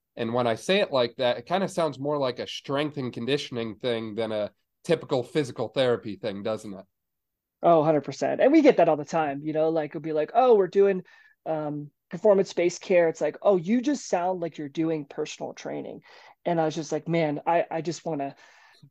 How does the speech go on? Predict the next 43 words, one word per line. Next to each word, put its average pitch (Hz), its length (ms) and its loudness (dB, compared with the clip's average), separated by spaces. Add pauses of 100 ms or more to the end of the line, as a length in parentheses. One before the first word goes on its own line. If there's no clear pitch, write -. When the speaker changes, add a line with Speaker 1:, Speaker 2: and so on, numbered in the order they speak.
(580)
Speaker 2:
yell 233 380 8
at 170 100 6
people 156 300 2
like 143 200 -2
that," 127 200 -2
Speaker 1:
<laughs> - 40 -20
Speaker 2:
right? 190 300 2
Like, 180 220 4
"What's 180 360 4
wrong 285 300 8
with 160 180 2
that?" 117 340 -2
Do 214 100 0
you 220 60 2
know 233 60 6
what 220 60 6
I - 20 4
mean? 247 280 0
Like, 180 260 0
you 233 60 -6
know, 165 240 -2
if 156 100 -14
we're 185 80 -4
just 202 180 -10
gonna 175 180 -2
progressively 160 640 -4
overload 151 480 -2
somebody 151 400 -6
and 139 100 -8
teach 180 200 -10
them 151 140 -6
how 151 120 -6
to 147 80 -6
be 147 160 -8
more 139 200 -8
active, 160 400 -4
and 139 100 -12
that's 151 220 -8
the 160 80 -6
value 160 300 -4
you 165 60 -6
provide, 143 460 -6
like, 135 220 -8